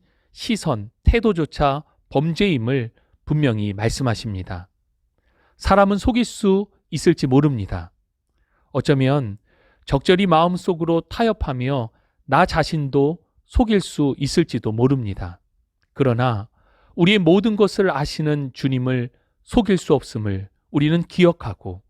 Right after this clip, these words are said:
마음과 태도마저도 하나님이 기뻐하시는 모습이 되어야 할 것입니다.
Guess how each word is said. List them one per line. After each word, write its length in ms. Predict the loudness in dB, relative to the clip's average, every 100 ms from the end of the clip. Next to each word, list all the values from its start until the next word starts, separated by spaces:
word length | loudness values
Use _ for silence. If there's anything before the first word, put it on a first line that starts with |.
| _ _ _ _
마음과 720 | 0 2 2 0 0 2 2 -2 -4
태도마저도 880 | -2 0 0 -2 -4 -4 -6 -8 -14 _ _ _
하나님이 460 | -2 2 2 2 -2
기뻐하시는 840 | -4 0 0 0 -2 -4 -4 -6 _ _
모습이 640 | -2 -2 -2 -2 -2 -2 -6 _ _
되어야 480 | 2 2 4 2 0
할 160 | -2
것입니다. 680 | -2 -2 -4 -8 -8 -10 -12